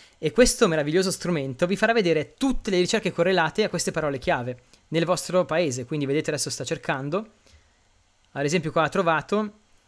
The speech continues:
come mettere dentro le <laughs> piadine, no, non ha senso. Ricetta che, cosa si mette nella piadina, piadine e non solo, impasto per piadine,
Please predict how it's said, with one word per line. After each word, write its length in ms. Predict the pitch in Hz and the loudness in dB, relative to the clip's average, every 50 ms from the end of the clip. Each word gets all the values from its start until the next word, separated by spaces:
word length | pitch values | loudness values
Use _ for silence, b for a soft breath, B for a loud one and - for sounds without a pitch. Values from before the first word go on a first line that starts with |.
| _ _ _ | _ _ _
come 180 | - 190 202 202 | 2 4 4 6
mettere 320 | 190 185 180 - 190 175 | 4 4 4 2 2 2
dentro 300 | 160 170 170 - 156 156 | 2 2 0 0 2 0
le 80 | 156 147 | 2 4
<laughs> 0 | |
piadine, 560 | - 160 180 160 147 135 120 160 151 160 165 | 4 4 4 4 2 0 -2 0 0 2 0
no, 140 | 143 139 135 | 0 0 -2
non 100 | 135 135 | -2 -2
ha 80 | 143 143 | 0 0
senso. 420 | - 156 160 165 151 - 202 196 B B B B B B B B B | 0 0 0 0 0 0 -2 -4 B B B B B B B B B
Ricetta 280 | - 143 147 175 170 165 | -6 0 0 2 2 2
che, 160 | 165 180 - | 0 0 -2
cosa 200 | - 180 185 190 | 0 0 2 2
si 100 | - 180 | 2 2
mette 260 | 175 185 - - 175 | 2 0 0 0 -2
nella 180 | 160 151 151 135 | 0 0 0 0
piadina, 640 | 156 175 170 175 202 214 220 220 226 226 214 214 b b b b b b b b b b _ | 0 0 0 0 0 0 0 2 0 0 -2 -4 b b b b b b b b b b _
piadine 540 | - 160 160 151 175 190 196 185 185 151 151 | 0 2 2 4 4 4 4 4 2 2 0
e 40 | 147 | 0
non 140 | 151 156 | -2 0
solo, 420 | - - - 202 208 208 208 208 190 | -2 0 2 4 4 4 4 4 2
impasto 440 | 165 160 - - 180 165 - - 175 | 2 0 4 4 4 4 4 2 2
per 100 | 160 - | 0 2
piadine, 640 | 165 160 156 180 202 214 208 214 214 208 190 - | 0 0 0 2 0 2 2 2 0 0 -4 -8